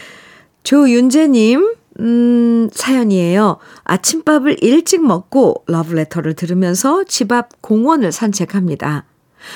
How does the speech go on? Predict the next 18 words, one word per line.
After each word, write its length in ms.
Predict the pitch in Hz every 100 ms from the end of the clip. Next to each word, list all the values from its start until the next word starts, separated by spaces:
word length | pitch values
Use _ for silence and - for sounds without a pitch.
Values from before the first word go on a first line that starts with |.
| -
철쭉이 480 | - 349 339 285 277 269
활짝 540 | - - 349 359 349
피어 220 | - 285
있고 500 | 208 - - 165 - _ - _
지금은 480 | - 233 262 294
커다랗고 720 | 277 - - 349 359 320 - 294
탐스런 640 | - 381 381 320 226 262 _ - _
작약이 560 | - - 175 208 220 208
피고 260 | - 220
있습니다. 640 | 247 - 233 240 175 175 180 -
오, 680 | 220 247 302 330 349 208 - - - _ - - _ _ _ _ _ _
젊었을 680 | 208 196 262 339 - 320 -
땐 340 | 294 339 220
돈 280 | 185 214 254
많이 300 | 247 185 247
버는 280 | 277 269 254
사람이 400 | 240 254 214 208
부러웠는데 880 | 202 190 196 220 180 143 151 156